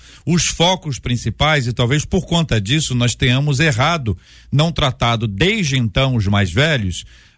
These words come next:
pra que a gente não tivesse essa dificuldade. Por outro lado, tratamos adolescentes e jovens que hoje são adultos. Não resolveu, tratamos de forma equivocada ou a maioria nunca tratou sobre esse tema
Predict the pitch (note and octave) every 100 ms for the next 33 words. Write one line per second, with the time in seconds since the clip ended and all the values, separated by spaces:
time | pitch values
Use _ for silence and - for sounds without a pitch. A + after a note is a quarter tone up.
0 | - D#3 E3 F3 D3 D#3 D#3+ F#3 F#3+ E3+
1 | C3+ D3 E3+ D3 C#3+ A#2 D3+ D#3+ G#2 E2+
2 | E2 G#3+ A#3 F#3 E3+ B2+ F#3 F#3 B2+ A2+
3 | F3 - G#3 B3 G#3 D#3+ D3 B2+ A2+ C3
4 | A#2+ - G2 B2 F3+ F3 - F#3+ G3 G#3+
5 | B3+ A3+ F#3 - - - _ _ _ _
6 | _ _ _ _ - D#3+ B3+ C#4+ G#3 C#3
7 | G#3+ F#3+ D3+ D3 A2 A2 C#3+ E3 G3 -
8 | _ - G3+ G3 - A#3+ C4+ A#3 D3 D#3
9 | D#3 D3+ C3+ G#2 A2+ G#2+ F#2 C3+ E3+ F3+
10 | - G#3+ A#3+ B3+ A#3 F3+ F3 A3+ A#3 G3
11 | D#3 E3 G3+ F#3+ F#3+ G3 A3 A#3 G#3+ G3+
12 | F#3 E3 - F3 F#3 - D3+ C#3 D#3 -
13 | A2 C3+ C#3+ D3+ D#3